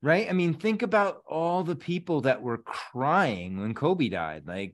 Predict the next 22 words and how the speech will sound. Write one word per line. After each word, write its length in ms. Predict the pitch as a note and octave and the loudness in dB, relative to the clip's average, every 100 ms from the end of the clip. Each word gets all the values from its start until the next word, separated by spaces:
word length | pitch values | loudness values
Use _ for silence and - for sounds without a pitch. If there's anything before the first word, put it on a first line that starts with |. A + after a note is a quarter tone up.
| - | -10
literally, 680 | A2+ B2 E3 F#3 A#2+ G#2+ G#2 | -4 0 4 4 4 2 0
like, 220 | G2+ G2+ | -2 -6
sobbing, 680 | - - C3+ F3 E3 A2 F2+ | -8 -2 2 2 2 -2 -4
like, 320 | F2+ F#2 - _ _ _ _ - | -8 -10 -14 _ _ _ _ -4
they 140 | C#3 | 0
knew 300 | C3 B2+ A#3+ | 2 4 4
him. 320 | D#3+ G#2+ E2+ E2+ | 2 0 -4 -6
Like, 180 | G#2 | -6
no, 220 | B2 B3 D#3+ | -4 -4 -2
you 160 | G#2 | -2
watched 340 | A#2 F#3 - G#3 | -2 -2 -4 -6
him 80 | |
play 180 | F3+ D#3+ | -2 -2
basketball. 800 | G2+ A#2 D3 D3+ C#3+ - F#2 D#2+ | -2 -2 -4 -4 -8 -6 -6 -6
You 140 | F2 A#2+ | -6 -6
have 140 | G#2 | -6
no 880 | A#2+ C#3 D3+ D#3+ E3+ F#3 F#3 F#3 F3 | -4 -2 -2 -2 -2 0 2 2 0
idea 480 | C#3+ D3+ A#2 E3+ C3+ | 0 0 2 2 2
what 220 | A#2+ C3+ | 0 -2
this 160 | C3+ - | -4 -2
person's 440 | C3+ - A2+ G#2 | -2 0 -4 -2
like, 400 | D3+ D#3 E2 | 0 0 -2